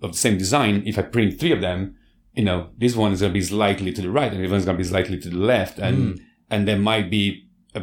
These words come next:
Speaker 1: a little fingerprint there
Speaker 2: Yeah.
Speaker 1: that I would try to clean, but, you know, but that's not, you know, it's not the, the
Speaker 2: That's the beauty of handmade.
Speaker 1: Yeah.
Speaker 2: It's the, the beauty of the niche. It's like, you know,
Speaker 1: Exactly.
Speaker 2: as you say, you can go anywhere and get perfect t-shirts, but you can get ten mates who all get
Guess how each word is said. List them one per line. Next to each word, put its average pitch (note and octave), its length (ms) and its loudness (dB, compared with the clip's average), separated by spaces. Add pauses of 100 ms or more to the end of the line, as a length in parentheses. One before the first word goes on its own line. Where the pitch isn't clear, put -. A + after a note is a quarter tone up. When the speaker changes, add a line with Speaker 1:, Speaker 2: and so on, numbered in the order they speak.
Speaker 1:
a G#2 100 0
little G2 260 0
fingerprint F2 560 -2
there F2+ 160 -2
Speaker 2:
Yeah. G#2+ 180 0
Speaker 1:
that F#2+ 60 0
I F#2+ 100 2
would G2 180 -4
try G2+ 140 2
to - 120 -10
clean, A#2+ 340 2
but, F2+ 220 -2
you G#2 60 -4
know, F#2 160 -4 (220)
but G#2+ 80 -8
that's C3+ 220 0
not, A#2 320 0
you A#2 80 -4
know, F#2 120 2 (100)
it's A2 200 -2
not A2+ 340 2 (840)
the, G#2 220 -8
the A2+ 320 0 (240)
Speaker 2:
That's A2+ 120 -4
the A#2 60 -4
beauty C3 320 0
of A#2 80 2
handmade. B2 360 2
Speaker 1:
Yeah. C3 100 2
Speaker 2:
It's G2+ 80 -2
the, B2 80 0 (340)
the C3+ 100 0
beauty C3 280 2
of G#2+ 100 0
the A#2 60 0
niche. C3 400 2
It's G2 200 -4
like, A2+ 180 0
you B2+ 60 0
know, A2+ 40 0
Speaker 1:
Exactly. G#2+ 400 0
Speaker 2:
as B2 120 -2
you B2+ 60 2
say, D3+ 160 0
you A#2 80 -2
can C#3 120 -6
go D#3 120 0
anywhere C3 400 2
and G2+ 100 -2
get - 180 -4
perfect A2 320 -2
t-shirts, A2+ 340 0
but - 160 -4 (220)
you D#3+ 100 4
can C3+ 80 -2
get - 260 0
ten A2+ 220 0
mates A#2 260 -2
who A2 80 0
all G#2+ 40 2
get G#2+ 240 0